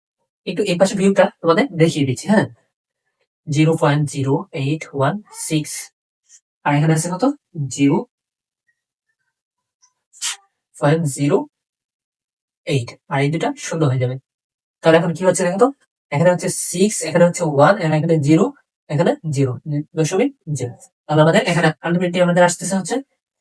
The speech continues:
জিরো পয়েন্ট জিরো জিরো ওয়ান সিক্স। আর থাকতেছে কি? পি। ঠিক আছে? তারপর হচ্ছে কি আমাদের ওয়ান। এখন দেখো, এখন একটু এইটুকু এই পাশে নিয়ে আসি, হ্যাঁ? বা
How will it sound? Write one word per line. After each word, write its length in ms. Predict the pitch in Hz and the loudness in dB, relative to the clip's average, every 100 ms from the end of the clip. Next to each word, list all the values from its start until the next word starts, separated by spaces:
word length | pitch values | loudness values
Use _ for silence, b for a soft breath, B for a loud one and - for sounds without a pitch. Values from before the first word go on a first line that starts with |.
| _ | _
জিরো 180 | 170 170 170 | -2 2 2
পয়েন্ট 260 | 165 151 160 _ _ 147 | 2 0 -4 _ _ -4
জিরো 260 | 147 160 175 | 2 4 2
জিরো 280 | 143 139 156 233 _ _ _ | 0 2 4 2 _ _ _
ওয়ান 200 | 143 151 175 | 2 2 0
সিক্স। 360 | - 156 202 - - _ _ _ - | -6 -4 -4 -4 -14 _ _ _ -2
আর 120 | 165 165 | -2 -2
থাকতেছে 360 | - 175 202 196 | -2 0 0 0
কি? 120 | 190 165 - | -2 -6 -2
পি। 120 | 196 - _ _ _ _ _ _ _ _ _ _ _ _ _ _ - | -4 -4 _ _ _ _ _ _ _ _ _ _ _ _ _ _ -2
ঠিক 100 | 196 | 0
আছে? 160 | 226 302 _ _ _ _ _ _ | 0 -4 _ _ _ _ _ _
তারপর 180 | 160 160 | 0 2
হচ্ছে 160 | 180 170 | 2 0
কি 100 | 170 165 - | -4 -4 -2
আমাদের 240 | 151 160 143 | 2 2 2
ওয়ান। 440 | 120 131 143 135 117 - _ _ _ _ _ _ _ _ _ _ _ - | 4 4 4 2 -4 -16 _ _ _ _ _ _ _ _ _ _ _ -4
এখন 160 | 180 | 0
দেখো, 160 | 175 165 | 2 2
এখন 200 | 165 190 | 2 2
একটু 160 | 175 196 | 2 0
এইটুকু 340 | 175 180 220 254 - | -2 -2 0 2 2
এই 100 | 175 | 2
পাশে 160 | 156 - | 2 0
নিয়ে 120 | 123 | -6
আসি, 80 | 135 | -6
হ্যাঁ? 220 | 226 240 - _ _ _ _ _ _ _ _ _ _ _ _ 494 480 _ _ _ _ _ 440 _ _ _ 403 _ _ _ _ 160 _ _ _ _ _ _ _ _ _ _ _ _ _ - | -6 -6 -8 _ _ _ _ _ _ _ _ _ _ _ _ _ _ _ _ _ _ _ _ _ _ _ _ _ _ _ _ _ _ _ _ _ _ _ _ _ _ _ _ _ _ -2
বা 140 | 143 | 0